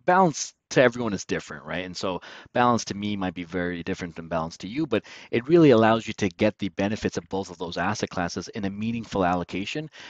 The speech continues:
to, to allow you to do what you think is most appropriate for your investment goals. And so, yeah, I, I like to always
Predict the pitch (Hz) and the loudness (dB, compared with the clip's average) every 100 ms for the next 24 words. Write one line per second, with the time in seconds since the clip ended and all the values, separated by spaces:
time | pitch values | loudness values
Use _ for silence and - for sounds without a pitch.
0 | - - 104 95 - 101 113 120 107 95 | -14 0 2 2 2 4 4 2 -4 -8
1 | 104 101 95 98 104 107 98 92 95 98 | -8 -6 -8 -10 -10 -8 -6 -6 -8 -8
2 | 92 - 98 90 85 - 82 80 78 76 | -10 -12 -14 -10 -12 -10 -12 -12 -10 -12
3 | - 71 64 69 76 78 90 78 - - | -12 -16 -16 -14 -14 -10 -8 -8 -12 -20
4 | - - 76 71 98 - 127 139 143 131 | -14 -2 -2 -2 -4 4 6 6 6 6
5 | 107 110 101 | 4 4 0